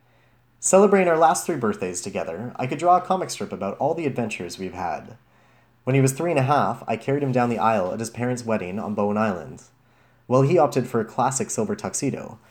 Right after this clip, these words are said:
I exploded like a garden in springtime with a floral patterned shirt, teal green bow tie, and navy blue slacks. A year later, the two of us R S V P'd to a photo shoot that landed us on a limited edition coffee mug and wine coaster set.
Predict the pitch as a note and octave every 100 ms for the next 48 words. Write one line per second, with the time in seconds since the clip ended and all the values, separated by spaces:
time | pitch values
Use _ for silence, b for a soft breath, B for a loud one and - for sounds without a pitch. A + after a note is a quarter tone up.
0 | b b C#3+ E3 - A2 G2 F#2+ G2 G2
1 | G2+ B2 B2+ A#2 A2 - D3 C3+ D#2+ B1+
2 | G2 G#2+ - - C#3+ D3 C3+ A#2 A2+ G2+
3 | - A#2 F2 - b b - D3+ D3+ A2+
4 | A2 A2+ B2+ B2+ F2 - - - A#2 B2
5 | A#2+ A2 G#2+ - A#2 F#2 - - - -
6 | _ b b b b - B2+ C#3 A#2+ D3+
7 | F#2+ E2 A2+ A#2 D#3 C#3 - A#2+ A#2+ -
8 | A2 - A2+ G2+ F#2 - E3 F#2+ - D#2
9 | C2+ _ b b A2+ B2 D3 B2+ F#2+ F#2
10 | - G#2+ A#2+ D#3+ A#2+ F#2+ - F#2+ - F#2+
11 | G2 B2+ C3+ A2+ E2 D#2+ G#2+ G#2+ D#3 C3+
12 | E2 - D2+ - C#2+ -